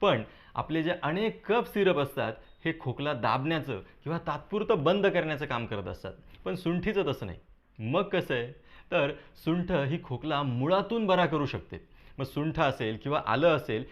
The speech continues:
हे नेमकं खोकल्यामध्ये वापरायचं कसं? आणि हो, सुंठ आणि आलं हे दोन्ही सारखेच आहेत का, की त्याच्या गुणधर्मांमध्ये काही फरक आहे? तर बरेचसे गुणधर्म हे सारखेच आहेत, पण थोडा फरक आहे,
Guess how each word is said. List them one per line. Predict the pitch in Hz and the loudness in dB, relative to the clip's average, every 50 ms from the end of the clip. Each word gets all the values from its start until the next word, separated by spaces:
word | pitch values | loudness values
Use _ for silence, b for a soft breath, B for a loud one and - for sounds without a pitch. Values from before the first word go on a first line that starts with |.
| B B B B | B B B B
हे | 190 | -4
नेमकं | 185 185 190 190 190 220 214 | -2 -2 -2 0 0 0 0
खोकल्यामध्ये | 214 160 147 175 185 196 202 202 214 | 0 0 -2 0 0 0 2 2 2
वापरायचं | 190 156 143 147 147 180 202 208 190 185 160 | 4 4 4 4 4 2 2 2 2 2 0
कसं? | 147 113 104 - | 0 -2 -2 -4
आणि | - 127 156 | -4 -4 -2
हो, | 139 113 92 - B B B B B - - | -2 -2 -4 -6 B B B B B -6 -2
सुंठ | 185 185 190 180 185 185 | 0 0 0 0 0 0
आणि | 202 - 147 160 175 170 | 0 2 2 2 2 2
आलं | 151 143 131 117 | 4 2 2 2
हे | 110 123 160 | 2 0 2
दोन्ही | 165 170 180 185 175 | 2 2 2 2 2
सारखेच | 180 170 160 - - 175 165 | 2 2 2 0 -2 -2 -2
आहेत | 147 143 - | -4 -4 -4
का, | - 123 120 123 | -4 -4 -4 -4
की | - - | -6 -8
त्याच्या | 143 143 131 113 - 160 160 | -6 -4 -4 -4 -2 -2 -4
गुणधर्मांमध्ये | 156 127 123 123 117 131 143 151 156 156 151 139 120 104 104 120 | -2 -4 -4 -4 -2 -2 -2 -2 -4 -4 -4 -4 -4 -2 -4 -2
काही | - 156 165 | -2 -2 -2
फरक | 170 - 170 165 185 180 180 139 | 0 0 0 2 2 2 0 -2
आहे? | 123 131 139 - - - - - - - - - - - - | -4 -4 -8 -14 -20 -20 -20 -20 -20 -20 -20 -20 -20 -12 -8
तर | 147 135 - - - - - | -8 -8 -8 -12 -18 -14 -4
बरेचसे | 123 107 131 165 160 - - 170 | 0 2 2 2 2 2 0 0
गुणधर्म | 156 147 143 139 156 170 139 123 | 0 0 0 0 0 0 0 0
हे | 120 139 | -2 -2
सारखेच | 139 - 127 131 131 - 190 185 139 | 0 2 2 2 2 2 0 0 2
आहेत, | 127 131 - B B B B | 0 -2 -4 B B B B
पण | B 185 180 - | B -10 -10 -4
थोडा | - 190 196 208 226 | 2 4 6 6 6
फरक | - - 147 120 110 - | 6 6 2 0 0 -2
आहे, | - | -4